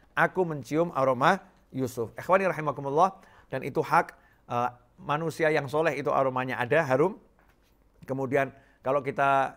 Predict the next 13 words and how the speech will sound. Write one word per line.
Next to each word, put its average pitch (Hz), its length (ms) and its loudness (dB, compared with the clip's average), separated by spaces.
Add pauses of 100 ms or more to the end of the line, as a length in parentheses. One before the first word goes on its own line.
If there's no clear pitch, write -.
(460)
na'udzubillah 135 480 0
min 131 160 -4
dzalik, 139 400 0
kalau 131 160 0
kita 139 160 -2
berbuat 127 400 -4
dosa, 147 560 2 (160)
sebetulnya 139 480 -4
aroma 143 400 -2
kita 135 240 -4
busuk. 110 320 -10 (320)
Dikatakan 175 400 4
malaikat 170 480 2